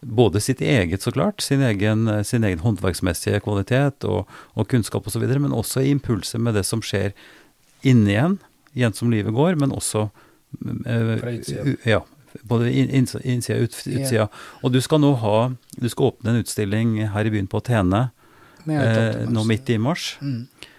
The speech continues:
Speaker 1: Så der kan jo folk få møte det, og du har også et interessant, eh, du har bygd, fått et bygd, et atelier i hagen der du bor.
Speaker 2: Ja.
Speaker 1: Eh,
Speaker 2: Ja,
Speaker 1: hva var
Speaker 2: det var, begynner å bli lenge siden. <laughs>
Speaker 1: Ja,
Speaker 2: Ja.
Speaker 1: og du sier at det er litt lite, fordi at du jobber både med skulptur og maleri,
Speaker 2: Ja.
Speaker 1: at du nå har et sted også i,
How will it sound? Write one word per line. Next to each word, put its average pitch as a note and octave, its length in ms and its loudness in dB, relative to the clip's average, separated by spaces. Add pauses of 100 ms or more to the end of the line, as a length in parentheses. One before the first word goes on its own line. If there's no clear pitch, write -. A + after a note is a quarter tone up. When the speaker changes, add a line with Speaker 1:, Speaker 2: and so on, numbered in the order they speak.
(140)
Speaker 1:
Så - 160 -4
der B2 140 2
kan C3 120 2
jo A#2+ 40 4
folk A2+ 220 -2
få A2+ 260 2
møte A2+ 320 0
det, A2+ 120 2
og D3 120 0
du C3+ 80 0
har B2 160 2
også A2+ 220 -2
et G#2+ 100 -2
interessant, G#2 480 -4 (120)
eh, G#2+ 240 0
du G#2 100 -4
har A2+ 80 0
bygd, G2+ 440 -2 (420)
fått - 280 -2
et A#2 160 -2
bygd, G#2 380 0
et A2 200 -4
atelier A2 540 0 (100)
i G#2+ 120 -2
hagen A2+ 380 2
der A#2+ 100 0
du A2+ 80 -2
bor. B2 220 -4 (380)
Speaker 2:
Ja. F3 220 0 (360)
Speaker 1:
Eh, A#2 140 0
Speaker 2:
Ja, A#2 140 2 (100)
Speaker 1:
hva C3+ 180 4
var D#3 320 2
Speaker 2:
det G#3+ 100 4
var, B3 140 2
begynner G#3 480 -2
å D#3+ 40 -6
bli G3+ 120 6
lenge C#3+ 260 0
siden. F#3 380 -4
<laughs> - 60 -12
Speaker 1:
Ja, D3 260 8
Speaker 2:
Ja. A#2+ 360 -6
Speaker 1:
og C3 120 4
du C#3 80 4
sier C3+ 200 4
at A#2+ 80 0
det C3 60 4
er B2 100 4
litt B2+ 100 -4
lite, C3 300 0
fordi A#2+ 240 4
at A2+ 120 2
du A#2+ 200 2
jobber A2+ 320 -2
både G#2+ 140 2
med G2 100 0
skulptur G#2+ 420 -2
og G2+ 60 0
maleri, G#2 320 0
Speaker 2:
Ja. B2 100 0
Speaker 1:
at A2+ 100 -4
du A2+ 80 -2
nå G#2 180 -2
har G2 120 -2
et F#2 140 -6
sted G2 200 -4
også F#2+ 300 -6
i, G2 380 -6